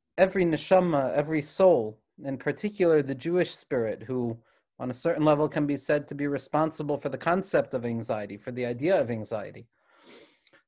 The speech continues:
that because everybody experiences this, and sometimes in a more attuned fashion or a more severe fashion, I thought that perhaps it would be appropriate to examine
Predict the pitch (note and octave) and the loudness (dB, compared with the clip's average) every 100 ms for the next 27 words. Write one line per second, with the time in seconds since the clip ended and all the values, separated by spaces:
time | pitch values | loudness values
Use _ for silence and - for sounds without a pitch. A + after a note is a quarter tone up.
0 | - C#3 D3+ G3 G3+ G3+ F#3+ F#3+ D#3 - | -10 -6 0 4 4 4 2 2 0 -4
1 | - G3+ A#3+ A#3 E3+ - A#2+ A2+ A2 - | 0 4 6 4 0 -4 -10 -8 -10 -12
2 | - C3+ C#3+ D#3+ E3 E3 D3+ D3 C#3 C#3 | -12 -10 -2 0 0 0 2 0 0 -2
3 | C#3 D3 D3+ C#3+ C#3 C#3 _ _ _ _ | 0 0 2 2 0 -2 _ _ _ _
4 | _ _ _ _ C3+ - - F3+ E3+ D3+ | _ _ _ _ -8 -4 2 4 4 2
5 | E3 D#3+ - - A2 G#2 G#2+ _ - C3+ | 2 2 0 -4 -10 -10 -16 _ -10 -6
6 | C3+ C#3+ D3 D3 D3+ C#3+ E3+ F3+ G#3+ A#3 | -2 0 0 -2 -4 -2 -2 0 0 -2
7 | - D3 D3+ D3+ _ _ _ _ - - | -2 -4 -4 -10 _ _ _ _ -12 0
8 | F3+ F#3 F#3 - D#3 D3+ F3+ F3+ - E3 | 2 2 0 -2 -2 0 0 -2 -6 -6
9 | D#3 E3+ E3+ A3 A3 F#3+ E3+ E3 D#3+ D3+ | -2 -4 2 2 2 0 0 -2 -6 -4
10 | C3+ E3 F3+ F3 D#3+ D#3 | 0 0 2 0 -2 -6